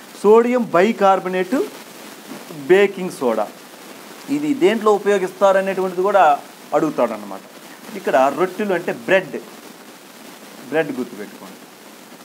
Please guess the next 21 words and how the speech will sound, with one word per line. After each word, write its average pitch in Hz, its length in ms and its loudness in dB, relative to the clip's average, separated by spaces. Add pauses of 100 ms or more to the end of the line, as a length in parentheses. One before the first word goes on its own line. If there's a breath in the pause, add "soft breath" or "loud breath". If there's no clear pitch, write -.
(680)
సోడియం 220 380 4
బైకార్బోనేట్, 190 920 0 (240)
దానికి 160 220 0
మరో 170 200 2
పేరు 190 260 0
బేకింగ్ 160 560 -4
సోడా. 107 280 -8 (300)
దేంట్లో 190 240 0
ఉపయోగపడుతుంది? 196 580 -2
బ్రెడ్లో 170 480 0
ఉపయోగపడుతుంది, 120 500 -6
అంటే 151 260 -8
రొట్టెల 160 240 -6
పరిశ్రమలో 131 520 -6 (300)
ఉపయోగపడుతుంది. 117 560 -6
అలా 120 120 2
గుర్తుపెట్టు, 120 400 -6
అన్ని 131 220 -2
బై, 135 440 -2 (260)
బేకింగ్, 143 380 -4
బ్రెడ్. 143 560 -4